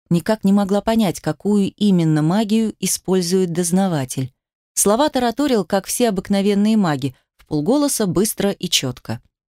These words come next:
Но вот результат этих слов Лара предсказать не бралась. Заклинание оказалось запутанным и очень длинным.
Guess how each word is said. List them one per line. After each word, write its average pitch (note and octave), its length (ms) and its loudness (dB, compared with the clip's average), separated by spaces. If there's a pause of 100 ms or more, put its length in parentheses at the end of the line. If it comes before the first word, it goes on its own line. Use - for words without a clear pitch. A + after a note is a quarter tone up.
(300)
Но E3+ 160 2
вот F#3 180 0
результат F3 600 0
этих B3+ 240 -4
слов D#3+ 380 -2 (320)
Лара F3+ 360 2
предсказать F#3 640 -2
не G3 100 2
бралась. F#3 560 -2 (400)
Заклинание F#3+ 880 2
оказалось F3 540 -2
запутанным E3+ 800 -2 (220)
и G#3+ 140 2
очень E3 440 0
длинным. C3 600 0